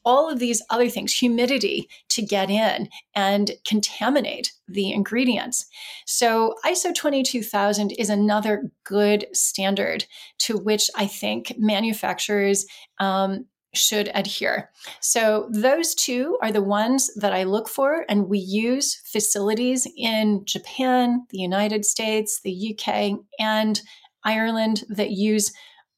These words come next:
all of those. I think the U K is, our U K manufacturing facility is the only one that doesn't have the F D A registration,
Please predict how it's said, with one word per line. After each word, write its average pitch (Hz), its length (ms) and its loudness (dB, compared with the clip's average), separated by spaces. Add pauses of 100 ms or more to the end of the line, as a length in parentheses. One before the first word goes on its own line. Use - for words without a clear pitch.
(220)
all 302 240 4
of 247 100 -2
those. 220 260 0
I 233 60 -2
think 269 220 -4
the 240 80 0
U 269 220 -2
K 269 240 0
is, 214 260 0
our 220 140 -2
U 254 180 -2
K 277 200 0
manufacturing 220 720 0
facility 220 400 -2
is 208 80 0
the - 180 -6
only 269 240 2
one 226 180 2
that 214 120 -2
doesn't 214 240 -2
have 214 200 -2
the - 140 -4
F - 180 -6
D 208 140 0
A 202 100 4
registration, 196 800 -2